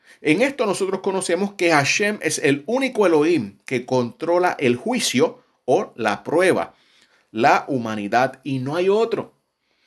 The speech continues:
Por eso también este gran recipiente de agua, donde hablaba de que el único Elohim verdadero y poderoso que podía controlar todas las aguas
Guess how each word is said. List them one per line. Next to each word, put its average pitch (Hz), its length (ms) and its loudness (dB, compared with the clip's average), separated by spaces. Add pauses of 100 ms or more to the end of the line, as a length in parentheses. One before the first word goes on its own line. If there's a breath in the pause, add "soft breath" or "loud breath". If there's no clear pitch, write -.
(220 soft breath)
Por 131 180 0
eso 180 280 0
también 151 360 -4
este 139 220 -4
gran 135 260 -2
recipiente 139 840 -6
de 117 280 -2
agua, 123 480 0 (600 soft breath)
donde 131 320 2
hablaba 135 520 4
de 123 140 0
que 127 100 -2
el 117 140 0
único 151 640 -6 (260)
Elohim 120 580 0
verdadero 123 800 0
y 139 60 -2
poderoso 120 720 -2
que 120 100 -4
podía 117 540 -2
controlar 120 640 -4
todas 185 420 -4
las 165 220 -4
aguas 113 680 -2